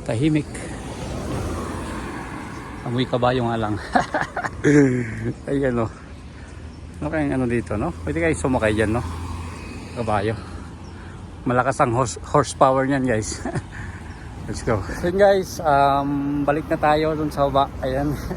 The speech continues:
<laughs> Nakapasok tayo sa private, uh, club. Club. Bawal daw mag, uh, video dyan, guys, sa loob. Ayan, kaya dinilit natin yung video natin. Wala ang problema. Ayan, naki-,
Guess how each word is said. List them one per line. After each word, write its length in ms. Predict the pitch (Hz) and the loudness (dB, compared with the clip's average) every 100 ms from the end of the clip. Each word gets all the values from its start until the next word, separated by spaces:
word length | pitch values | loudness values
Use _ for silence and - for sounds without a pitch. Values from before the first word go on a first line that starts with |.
| 131 | -6
<laughs> 400 | - 123 117 - - | -8 -8 -8 -10 -8
Nakapasok 460 | 113 - 120 117 | -6 -2 -2 -2
tayo 180 | - 123 | 0 0
sa 120 | 101 120 | 0 -4
private, 560 | - 123 120 117 123 110 131 | -2 -4 -2 -2 -4 -4 -6
uh, 320 | 117 113 113 104 - | -6 -6 -8 -10 -4
club. 220 | 151 127 - - - - | -2 -2 -8 -12 -14 -6
Club. 200 | 147 160 - - - - - - - - | -2 -2 -4 -12 -14 -14 -12 -12 -12 -8
Bawal 300 | 110 117 120 | -4 -2 0
daw 160 | 120 | -2
mag, 200 | 117 117 107 | -2 -2 -2
uh, 320 | 110 110 107 | 0 0 0
video 360 | 104 123 123 127 | -2 -4 -2 -2
dyan, 200 | 113 117 | -2 -4
guys, 220 | 117 120 113 - - | -4 -4 -6 -12 -8
sa 100 | 117 | -4
loob. 200 | 117 175 147 - - - - - - - - - - - - | -2 -2 -4 -12 -14 -14 -14 -14 -14 -14 -14 -14 -14 -14 -10
Ayan, 160 | 120 113 | -8 -8
kaya 280 | 107 117 113 | -2 -2 0
dinilit 400 | 120 120 120 120 | -2 -4 -4 -4
natin 320 | 123 120 123 | -4 -4 -4
yung 160 | 123 120 | -2 0
video 240 | 139 143 | 0 4
natin. 400 | 147 143 156 147 - - - - - - - - - - | 4 4 2 0 -2 -10 -14 -14 -16 -16 -16 -16 -14 -8
Wala 160 | 233 | -4
ang 60 | 151 | -4
problema. 400 | 123 117 120 117 - - - - - - - - - - - | -6 -8 -8 -8 -10 -12 -12 -12 -12 -10 -8 -8 -8 -10 -8
Ayan, 240 | 110 110 | -10 -10
naki-, 720 | 110 120 117 113 113 117 113 | -8 -6 -6 -4 -4 -2 -4